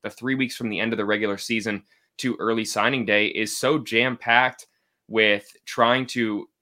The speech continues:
lure in high school prospects, recruit on the transfer portal.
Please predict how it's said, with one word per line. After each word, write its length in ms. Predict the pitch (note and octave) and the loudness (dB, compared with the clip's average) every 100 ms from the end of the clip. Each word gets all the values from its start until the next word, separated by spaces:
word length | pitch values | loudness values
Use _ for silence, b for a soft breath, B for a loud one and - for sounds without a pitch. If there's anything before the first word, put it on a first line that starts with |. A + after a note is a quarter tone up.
| _ - | _ -16
lure 440 | G2 B2 C3 C3 | -4 0 0 0
in 300 | A2 A#2 A2 | 0 0 0
high 260 | G#2 - C3 | -4 0 0
school 280 | - C3+ B2+ | -2 -8 -6
prospects, 880 | - A#2 A2+ - A2 G#2+ - - _ | 2 4 4 0 -2 -2 -6 -14 _
recruit 380 | G2+ - D3+ D3+ | -16 -6 -4 -2
on 100 | A#2+ | -2
the 80 | A#2 | -4
transfer 380 | - A#2+ A2 A2 | -2 -2 -2 -6
portal. 440 | A#2 A#2+ A#2 A#2+ | 0 2 2 2